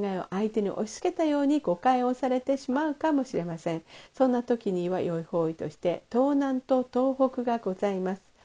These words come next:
東南の方位を使いますと、物事が明確になり、えー、人脈が広がるという方位となっております。東北の方位を使いますと、いろんな情報が集まってきて、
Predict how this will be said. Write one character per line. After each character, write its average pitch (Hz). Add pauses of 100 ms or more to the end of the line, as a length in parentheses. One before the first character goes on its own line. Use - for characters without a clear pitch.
(300)
東 208
南 202
の 202
方 196
位 190
を 185
使 226
い 220
ま 233
す -
と、 233
物 202
事 180
が 220 (300)
明 254
確 320
に 262
な 277
り、 277 (380)
え 180
ー、 175
人 190
脈 185
が 185
広 220
が 311
る 320
と 311
い 277
う 262
方 208
位 208
と 285
な 185
っ -
て -
お 156
り 165
ま 170
す。 - (320)
東 330
北 320
の 302
方 294
位 262
を 254
使 -
い 269
ま 262
す 254
と、 -
い -
ろ 277
ん 311
な 311
情 302
報 285
が 277
集 240
ま 262
っ 254
て 196
き -
て、 254